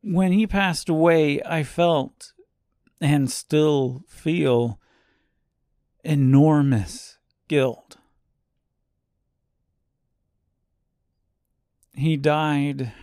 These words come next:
July eleventh, two thousand twenty-one. And I didn't hear about it until September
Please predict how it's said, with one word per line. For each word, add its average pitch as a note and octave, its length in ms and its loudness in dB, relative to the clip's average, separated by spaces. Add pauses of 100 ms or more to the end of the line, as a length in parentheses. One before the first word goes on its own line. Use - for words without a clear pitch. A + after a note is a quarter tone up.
(340)
July C#3+ 520 -2
eleventh, A#2+ 760 -4 (1000)
two E3+ 280 -6
thousand D3+ 560 -4
twenty-one. A#2+ 880 -8 (2500)
And B2 760 -4 (760)
I C3+ 800 -4 (560)
didn't E3+ 340 -4
hear G#3 240 -6
about B2 400 -2
it - 140 -12 (1300)
until C3+ 460 -6
September B2+ 840 -4